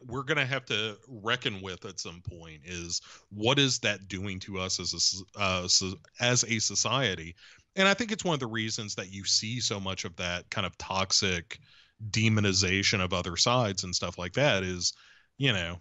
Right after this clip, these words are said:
you get a hashtag trend going, and all of a sudden it's,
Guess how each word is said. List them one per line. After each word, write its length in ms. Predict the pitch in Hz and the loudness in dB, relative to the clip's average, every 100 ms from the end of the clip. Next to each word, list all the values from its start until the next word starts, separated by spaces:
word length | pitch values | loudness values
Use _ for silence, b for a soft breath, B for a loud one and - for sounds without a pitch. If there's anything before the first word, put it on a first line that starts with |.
| _ _ _ - | _ _ _ -6
you 160 | 117 | -2
get 180 | 110 117 | 2 2
a 80 | 101 | 2
hashtag 640 | 104 120 127 - 101 92 | 2 2 2 0 -4 -6
trend 360 | 90 104 92 92 | -8 -10 -10 -10
going, 580 | 92 92 90 90 85 87 - _ _ 113 | -10 -8 -8 -8 -10 -12 -18 _ _ -2
and 140 | 110 | 0
all 160 | 107 110 | 2 0
of 100 | 101 | 0
a 60 | |
sudden 360 | - 101 95 90 | 0 0 -4 -6
it's, 420 | 90 85 - - | -4 -4 -4 -4